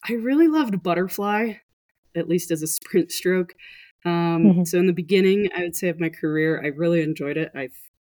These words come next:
Speaker 1: it, it kind of just meshed well, and I didn't have a lot of struggles with it. But then as time went on, I grew to enjoy more of the, the two hundred I M for the strategy, along with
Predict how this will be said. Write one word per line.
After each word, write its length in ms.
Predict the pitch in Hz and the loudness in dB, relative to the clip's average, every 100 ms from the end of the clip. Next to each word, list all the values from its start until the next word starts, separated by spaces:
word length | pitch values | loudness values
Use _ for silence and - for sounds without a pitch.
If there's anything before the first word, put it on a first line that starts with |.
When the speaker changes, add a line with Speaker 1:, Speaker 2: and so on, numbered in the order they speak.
| _ _ - | _ _ -4
Speaker 1:
it, 200 | 160 - | -4 -2
it 220 | 151 - | -6 -6
kind 160 | - 170 | -2 -2
of 80 | 160 | -2
just 240 | 147 - | -4 0
meshed 380 | 170 156 - - | 0 0 -6 -8
well, 440 | 147 143 160 185 - - - _ - | -6 -4 -2 -4 -8 -20 -20 _ -8
and 180 | 151 151 | -6 -4
I 240 | 143 135 | -4 -4
didn't 280 | 143 160 160 | -2 0 -2
have 140 | 151 151 | -4 -8
a 40 | |
lot 180 | 147 135 | -6 -6
of 80 | 139 | -8
struggles 480 | - 147 147 160 160 | -8 -8 -4 -4 -2
with 160 | 165 | -2
it. 200 | 180 175 - | -2 -2 -4
But 160 | 160 | -6
then 260 | 151 147 139 - | -4 -6 -6 -8
as 220 | 147 135 | -8 -8
time 380 | - 160 160 156 | -10 -6 -2 -2
went 160 | 147 - | -4 -8
on, 400 | 151 170 190 185 - - _ - | -4 0 0 -2 -12 -20 _ -10
I 360 | 143 143 143 - - _ _ _ | -6 -4 -4 -8 -16 _ _ _
grew 320 | - 175 170 165 - | -2 2 4 2 -2
to 140 | 170 160 | 2 4
enjoy 480 | 160 156 151 147 | 4 2 -2 -2
more 300 | 156 147 143 | -2 -2 -4
of 180 | 147 143 | -6 -8
the, 360 | 147 139 131 - - | -8 -6 -8 -8 -6
the 80 | |
two 240 | 165 185 180 | -4 0 2
hundred 320 | 175 170 160 | 2 0 0
I 120 | 160 | -2
M 300 | 151 156 190 | -2 0 0
for 120 | 180 | 0
the 100 | 143 | -4
strategy, 800 | - - 147 147 156 156 175 202 - _ - _ _ - | -6 -8 -6 -6 -8 -4 -2 -2 -6 _ -20 _ _ -8
along 460 | 151 143 147 147 | -6 -6 -8 -8
with 180 | 147 | -8